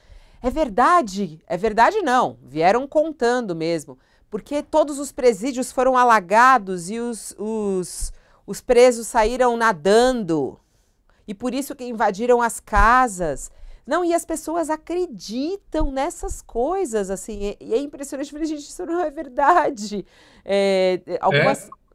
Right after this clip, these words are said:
Speaker 1: Nossa, é muito <clears throat> grave, muita mentira, mas muita na, em relação ao Rio Grande do Sul.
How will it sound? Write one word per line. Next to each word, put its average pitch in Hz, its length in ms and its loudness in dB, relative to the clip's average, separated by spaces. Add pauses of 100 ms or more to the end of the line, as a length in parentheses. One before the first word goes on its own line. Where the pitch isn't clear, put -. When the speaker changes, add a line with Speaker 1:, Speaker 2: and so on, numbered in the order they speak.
Speaker 1:
Nossa, 190 460 -14
é - 40 -10
muito 196 360 -4
<clears throat> - 20 -2
grave, 180 680 -4
muita 269 360 -4
mentira, 254 640 -4
mas 240 180 -2
muita 254 680 0
na, 180 280 -2
em 185 100 -6
relação 185 360 -2
ao 175 100 -2
Rio 175 120 -6
Grande 165 260 -8
do 156 100 -16
Sul. 143 260 -14